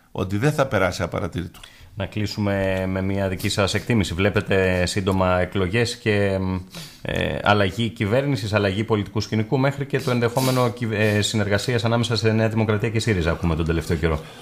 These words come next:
Speaker 1: Κοιτάξτε, δεν, δεν πολύ ασχολούμαι με τα πολιτικά και δεν μπορώ να, ε, ξέρω τι ακριβώς...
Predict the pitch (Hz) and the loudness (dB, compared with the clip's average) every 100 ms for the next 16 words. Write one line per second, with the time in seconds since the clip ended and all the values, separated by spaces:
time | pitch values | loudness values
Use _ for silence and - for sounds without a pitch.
0 | - - - - - - 107 117 - - | -20 -20 -20 -20 -6 2 4 4 2 -2
1 | 160 - - - - - - - - 110 | -4 -8 -18 -20 -20 -20 -20 -4 2 2
2 | 117 110 98 113 120 117 113 107 107 104 | 4 4 4 4 4 4 2 2 2 2
3 | 101 98 90 92 92 - - 87 85 110 | 2 -2 0 0 0 -2 -2 -2 0 2
4 | 107 104 98 95 117 113 98 98 92 92 | 2 2 0 2 2 2 2 2 0 -2
5 | 92 - - _ _ _ _ _ _ - | -4 -8 -16 _ _ _ _ _ _ -12
6 | 110 - - 101 95 92 - - - - | -10 -4 0 2 2 0 -6 -20 -20 -20
7 | - - _ _ _ _ _ _ - - | -20 -20 _ _ _ _ _ _ -20 -20
8 | - 101 95 - 92 104 104 - - | -2 2 2 0 0 2 0 -4 -14